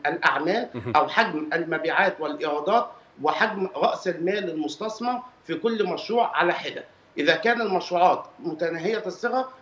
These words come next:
Speaker 1: فيكون حجم المش-، ال-، رأس المال لا يزيد عن خمسين ألف، وحجم الأعمال التي لديه لا تزيد عن مليون جنيه. نفس المتوسطة الصغيرة من مليون إلى خمسة، ال-، ال-، ال-، الص-، المتوسطة،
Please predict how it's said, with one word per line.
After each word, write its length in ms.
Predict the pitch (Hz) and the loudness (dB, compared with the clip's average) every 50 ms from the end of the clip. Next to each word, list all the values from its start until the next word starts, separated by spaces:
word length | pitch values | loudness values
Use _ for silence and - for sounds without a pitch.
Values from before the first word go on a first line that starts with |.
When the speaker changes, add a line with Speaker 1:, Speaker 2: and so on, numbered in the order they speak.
| _ - | _ -2
Speaker 1:
فيكون 360 | 165 165 165 165 226 233 208 | 2 2 2 2 2 -4 -4
حجم 300 | - - 226 226 202 202 | -2 -2 -2 -2 -2 -2
المش-، 320 | 185 180 180 165 - - - - | -4 -2 -4 -6 -10 -10 -10 -8
ال-، 220 | 160 160 160 156 165 165 | -6 -6 -2 0 2 4
رأس 240 | 196 226 - - - | 4 4 2 2 -2
المال 340 | 185 175 175 175 160 127 - - - _ _ - | 0 2 2 2 0 0 -4 -8 -14 _ _ 0
لا 120 | - 170 185 190 | 4 6 6 6
يزيد 200 | 190 185 233 202 | 6 2 0 0
عن 140 | 185 185 180 | 0 -2 -2
خمسين 340 | - 185 - - 220 214 | -2 -6 -6 -6 -8 -4
ألف، 140 | - 262 240 - - - | -4 -4 -4 -6 -10 -12
وحجم 340 | 147 - - 240 233 220 220 | -8 0 0 0 2 2 -4
الأعمال 560 | 185 - - 170 165 185 202 208 196 160 - - - - _ _ _ - | -4 0 2 2 2 2 2 2 2 0 0 -4 -12 -20 _ _ _ 0
التي 360 | 156 165 190 220 220 - - - 156 156 - | 2 2 4 2 2 0 -4 -4 -4 -4 0
لديه 400 | 165 175 175 214 240 247 240 226 | 0 0 0 0 -2 -4 -4 -4
لا 140 | 208 208 196 | -4 -2 -2
تزيد 300 | - 185 180 220 233 - | -2 -2 -2 -2 -2 -2
عن 180 | 160 170 165 | -2 -2 -2
مليون 280 | 165 165 165 190 185 - | -4 0 2 2 2 2
جنيه. 220 | 147 143 123 107 92 - _ _ _ - | 2 -4 -8 -8 -12 -16 _ _ _ -2
نفس 200 | - 196 254 - | -2 0 0 -2
المتوسطة 920 | - - 170 175 180 170 175 180 180 190 185 - - 240 - - 139 131 - - - - - | -4 0 0 2 2 2 2 4 2 2 2 0 -2 -2 0 0 -4 -4 -6 -12 -8 -2 0
الصغيرة 680 | 156 165 156 - 185 175 175 226 220 180 131 117 - - - | 0 0 0 0 0 0 2 4 4 4 2 2 -2 -6 -6
من 300 | 139 160 175 185 196 190 180 - 180 | 0 2 2 4 4 2 0 0 2
مليون 380 | 175 175 170 175 202 233 247 | 2 2 2 2 0 -2 -2
إلى 200 | 240 - 180 180 165 | -2 0 -2 -2 -2
خمسة، 360 | - - 143 - - - - - _ _ _ _ _ _ _ - | -2 -4 -6 -6 -6 -12 -18 -20 _ _ _ _ _ _ _ 4
ال-، 380 | 156 165 175 175 175 170 175 175 - - | 4 4 6 6 4 4 2 0 0 0
ال-، 340 | 165 165 170 170 170 170 170 | 0 2 2 0 0 0 0
ال-، 840 | 156 143 151 160 170 165 160 160 165 165 165 160 156 - - 151 147 | -2 -2 -2 -2 -2 -2 -4 0 2 2 2 2 0 0 -2 -2 -4
الص-، 220 | - - - - | -4 -6 -6 -4
المتوسطة، 720 | 151 165 165 - 180 165 165 - - 254 247 269 262 - | -4 -4 -2 0 0 0 0 0 -2 -2 2 2 0 0